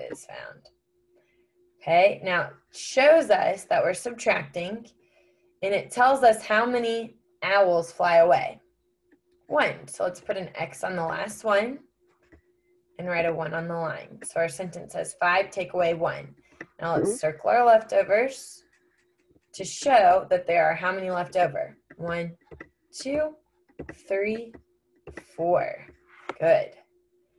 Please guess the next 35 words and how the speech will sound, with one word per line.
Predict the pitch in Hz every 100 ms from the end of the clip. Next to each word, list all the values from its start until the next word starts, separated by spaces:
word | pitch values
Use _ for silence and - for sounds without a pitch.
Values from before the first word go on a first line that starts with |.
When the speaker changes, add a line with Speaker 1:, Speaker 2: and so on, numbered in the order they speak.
| _ _ _
Speaker 1:
So | -
you've | 170 165 180
written | 196 202 190
your | 175
sentence | - 202 208 226 262 254 - -
except | 180 170 - 214 196
for | 220
the | 214 208 190
answer | 185 151 180
at | - 156 -
the | 180 185
end. | 143 170
This | 185 208
is | 190
just | 196 -
getting | 202 202
us | 196 185
to | 190
practice | 175 190 180 - 202 202 - _ _ _
the | 175 190 -
first | 202 196 -
part | 202 190
of | 175
our | 165
subtraction | 165 - - 202 165 - 131
sentence, | 139 139 - - - - -
okay? | - 175 202 269 - _ _ _ _ _ _
So | 175 180
it's | 180
showing | - 214 196
we | 185
have | 180 180
a | 147 - _
five | 220 220 240 254
owls, | 254 277 285 285